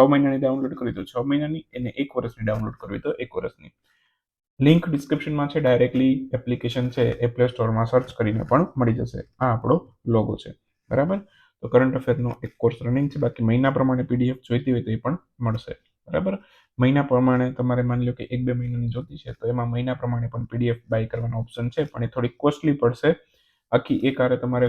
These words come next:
કોર્સ જોઈતો હોય કે છેલ્લા છ મહિના કે એક વર્ષની જોઈતી હોય તો ચારસો ને નવ્વાણું રૂપિયામાં તમે બધી ડાઉનલોડ કરી શકો છો. ક્લિયર? તો જેમને ઈચ્છા છે એ લઈ શકે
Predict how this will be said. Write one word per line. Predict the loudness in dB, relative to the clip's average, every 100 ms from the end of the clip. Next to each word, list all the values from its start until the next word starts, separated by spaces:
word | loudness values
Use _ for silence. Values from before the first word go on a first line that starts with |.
| 0
કોર્સ | -2 -2
જોઈતો | -2 -2 0 0
હોય | 0 -4 _ -10
કે | -6
છેલ્લા | -2 -2 -2
છ | 0 0
મહિના | 2 0 0
કે |
એક | -2 -4
વર્ષની | -4 -4 -2
જોઈતી | -2 0
હોય | 0
તો | -2 -2
ચારસો | -2 -2
ને | -2
નવ્વાણું | 0 0 0 -2
રૂપિયામાં | -4 -4 -6
તમે | -6 -4
બધી | -4 -6 -8 _ _ -6
ડાઉનલોડ | -2 -2 -4 -4
કરી | -6
શકો | -8 -18 -20
છો. | _ _ _ _
ક્લિયર? | 2 2 2 -12 -20 -20
તો | _ 2
જેમને | 4 4
ઈચ્છા | 2 2 2
છે | 0 -2 2
એ | 2 2 -6 _ 0
લઈ | 0 -2
શકે | -12